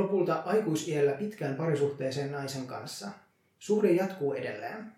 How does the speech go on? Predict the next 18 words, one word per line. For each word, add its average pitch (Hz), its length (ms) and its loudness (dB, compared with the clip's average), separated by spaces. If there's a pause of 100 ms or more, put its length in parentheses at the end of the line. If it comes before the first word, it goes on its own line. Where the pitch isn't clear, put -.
(960)
Viitisen 196 460 4
vuotta 165 260 4
sitten 139 460 -2
ajauduin 151 520 4
identiteettikriisiin. 170 1300 -2 (840)
Moni 214 260 8
osa-alue 151 640 6
näyttäytyi 156 680 0
elämässä 165 340 2
turhalta, 160 600 -2 (400)
mutta 160 220 -4
erityisesti 143 800 2
seksuaalisuus. 185 880 -2 (1000)
Minun 214 300 4
oli 180 160 4
myönnettävä 180 540 4
ensin 165 420 -2
itselleni, 170 680 -4